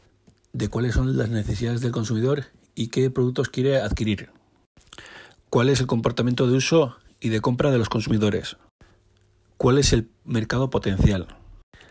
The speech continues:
¿Y cuál es el mercado objetivo? Es decir, el mercado al cual va a ser dirigido. Dicho esto, estos datos pueden estar dentro de la empresa o si no, pues hacer una información primaria para saberlo.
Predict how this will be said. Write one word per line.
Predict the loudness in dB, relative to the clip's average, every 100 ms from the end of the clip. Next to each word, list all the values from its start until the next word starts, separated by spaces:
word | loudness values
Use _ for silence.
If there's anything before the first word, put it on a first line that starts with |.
| -20 -20 -20 -8
¿Y | -6
cuál | -2 -2
es | 0 -2
el |
mercado | -2 -4 -2 0 0
objetivo? | -2 -6 -4 -4 -4 -8
Es | -8
decir, | -4 -2 -2
el | -2 -8
mercado | -8 -6 -4 -2 0 -2
al | -6 -6
cual | -4 -2
va | -4
a |
ser | -4 -4 -4
dirigido. | -6 -6 -6 -8 -12 _ _ _ _ _ _ _ _ -20 -20 -20 -20 _
Dicho | 0 2 4
esto, | 2 0 -2 -2
estos | -6 -4 -4
datos | -2 -4 -2
pueden | -2 0
estar | -2 -2 -2
dentro | -2 -2 0 2 0 -2 -14 -20 -20 -16 -4
de |
la | -2
empresa | 0 0 2 2 -2 -8 -20 -20 -20
o | -10
si | -4 -2
no, | 0
pues | 0 0 0
hacer | 0 0 0 0 0
una | 0 0 -2
información | -2 -2 -2 -2
primaria | -2 0 0 0 -4 -10 -20 -20 _ _
para | -6 -4
saberlo. | -2 -2 -2 -6